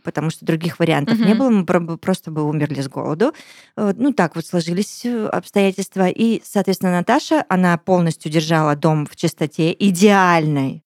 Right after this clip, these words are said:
Speaker 1: Я так не умею убирать. И она мне помогала с Полюшкой, м,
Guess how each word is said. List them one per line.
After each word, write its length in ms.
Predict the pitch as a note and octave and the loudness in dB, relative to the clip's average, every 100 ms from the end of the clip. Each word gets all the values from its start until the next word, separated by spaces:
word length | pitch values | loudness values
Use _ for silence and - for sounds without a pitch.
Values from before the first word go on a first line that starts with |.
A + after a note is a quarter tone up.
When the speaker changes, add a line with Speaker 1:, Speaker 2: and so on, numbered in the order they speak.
| - | -4
Speaker 1:
Я 240 | E3 F#3 | 0 2
так 220 | F#3 - | 0 -2
не 180 | F3+ F3 | 0 2
умею 360 | D#3+ D#3 D3 B2+ | 2 0 -2 -4
убирать. 500 | B2 B2+ - - - _ | -6 -8 -8 -10 -20 _
И 120 | - F#3+ | 0 2
она 220 | E3 F#3+ | 4 4
мне 140 | A#3+ | 4
помогала 440 | G#3 F3+ D3+ D#3 D3+ | 2 0 0 0 0
с 80 | - | -2
Полюшкой, 600 | A3+ C4+ - D#4+ D#4+ - | -2 -2 -4 -4 -4 -4
м, 280 | F3 - | -10 -14